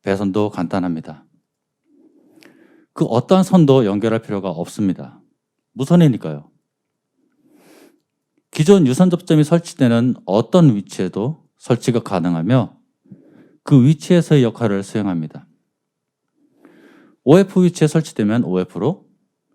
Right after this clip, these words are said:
에스디 위치에 설치되면 에스디로 동작합니다. 이 접점 내부에는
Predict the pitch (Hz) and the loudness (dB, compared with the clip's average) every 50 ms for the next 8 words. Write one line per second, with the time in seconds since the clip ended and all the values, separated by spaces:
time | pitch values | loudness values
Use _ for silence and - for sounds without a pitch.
0 | _ _ _ _ _ _ _ _ _ - 98 113 113 - - 151 143 135 123 - | _ _ _ _ _ _ _ _ _ -6 -4 -4 -4 -4 -2 0 0 0 0 0
1 | - 127 113 - - 107 - - - 95 107 127 131 - - _ - 120 131 - | -2 -4 -4 -4 -6 -10 -10 -10 -8 -4 -2 -2 -2 -4 -6 _ -8 -8 -8 -6
2 | - - 131 110 87 - - - _ _ - 98 92 85 82 - - 73 71 73 | -6 -4 -4 -2 -4 -4 -8 -14 _ _ -12 -12 -10 -10 -12 -14 -14 -16 -16 -16
3 | - - - _ _ _ _ _ _ _ _ _ _ _ _ _ _ _ _ _ | -18 -20 -20 _ _ _ _ _ _ _ _ _ _ _ _ _ _ _ _ _
4 | _ _ _ _ _ _ _ _ _ _ _ _ _ _ _ - - 160 - 165 | _ _ _ _ _ _ _ _ _ _ _ _ _ _ _ -2 0 2 2 2
5 | 160 - 208 190 165 135 123 127 123 131 120 113 120 143 131 98 87 80 | 2 4 4 6 6 6 4 4 4 2 2 4 4 4 4 2 0 -4